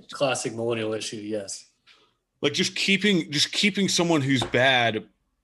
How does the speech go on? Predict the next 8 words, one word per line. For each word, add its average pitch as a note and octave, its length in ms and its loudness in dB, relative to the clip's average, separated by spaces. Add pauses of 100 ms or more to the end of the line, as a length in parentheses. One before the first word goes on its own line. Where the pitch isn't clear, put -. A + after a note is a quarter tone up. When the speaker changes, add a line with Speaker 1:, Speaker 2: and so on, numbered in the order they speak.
(580)
Speaker 2:
because C3 420 0
you B2 80 -2
can't C3 300 0
find B2+ 260 -2
someone B2 360 -2
who's G2+ 180 -6
good G#2+ 480 -2 (120)
i-, B2 180 0